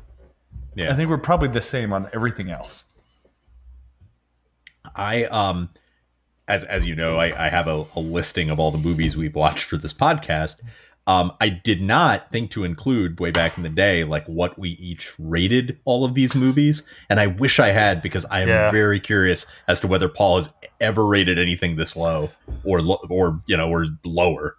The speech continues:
Speaker 1: if he's ever given something zero stars or a half star. There's
Speaker 3: I
Speaker 1: probably
Speaker 3: mean,
Speaker 1: something out there <laughs> that, that
Speaker 3: yeah,
Speaker 1: you gave a half
Speaker 3: probably.
Speaker 1: star, but
Speaker 3: But usually, like, if, like, bad movies, like, they're fine. They're bad, right? But,
Speaker 1: Right.
Speaker 3: you know,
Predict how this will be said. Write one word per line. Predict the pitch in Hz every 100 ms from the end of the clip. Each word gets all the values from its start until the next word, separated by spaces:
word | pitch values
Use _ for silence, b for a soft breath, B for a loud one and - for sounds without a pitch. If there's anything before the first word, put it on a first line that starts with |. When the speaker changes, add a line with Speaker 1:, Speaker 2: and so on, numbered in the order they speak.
| -
Speaker 1:
if | 78
he's | 87
ever | 80 101
given | 92 80
something | 90 80 80
zero | 85 87 80
stars | - 78 80 80 - B B -
or | 80
a |
half | 78 78 -
star. | - 76 73 - _ _ _ _ -
There's | 170
Speaker 3:
I | 139
Speaker 1:
probably | 143
Speaker 3:
mean, | 151
Speaker 1:
something | 131 95 104 104
out | 101
there | 113 107 101
<laughs> |
that, | 147 127 -
that | 135
Speaker 3:
yeah, | 156 143
Speaker 1:
you | 104
gave | 107
a | 95
half | 110
Speaker 3:
probably. | 127
Speaker 1:
star, | 120 101 104 b b b _
but | 85 82 - _ _ _ _ _ -
Speaker 3:
But | 180 196
usually, | 240 262 254 220
like, | 185 160
if, | 151 -
like, | 151 139 -
bad | 156 202 175
movies, | 175 180 151 - _ _
like, | 131 127 120
they're | -
fine. | 139 131 95
They're | 107
bad, | 110 117 104 82
right? | 95 107 -
But, | - 107 87
Speaker 1:
Right. | 71
Speaker 3:
you | 117
know, | 90 104